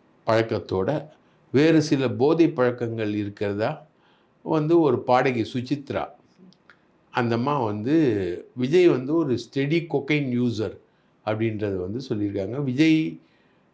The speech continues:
அ, ஓட பார்ட்டியில வந்து கொக்கைன் வந்து இடம்பெறும் அப்படின்னு சொல்லியிருக்காங்க. Of course அவங்க கமலையும் சொல்லியிருக்காங்க.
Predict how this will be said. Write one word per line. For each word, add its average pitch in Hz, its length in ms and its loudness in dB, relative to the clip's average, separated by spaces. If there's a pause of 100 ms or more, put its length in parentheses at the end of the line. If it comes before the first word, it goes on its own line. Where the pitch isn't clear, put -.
அ, 123 420 2
ஓட 104 760 2
பார்ட்டியில 127 320 2
வந்து 120 360 -4
கொக்கைன் 143 320 -2
வந்து 117 300 -2
இடம்பெறும் 95 680 -4 (260)
அப்படின்னு 87 280 -12 (100)
சொல்லியிருக்காங்க. 73 420 -14 (420)
Of 107 160 -4
course 151 260 0
அவங்க 110 380 -2
கமலையும் 147 420 -2
சொல்லியிருக்காங்க. - 480 -10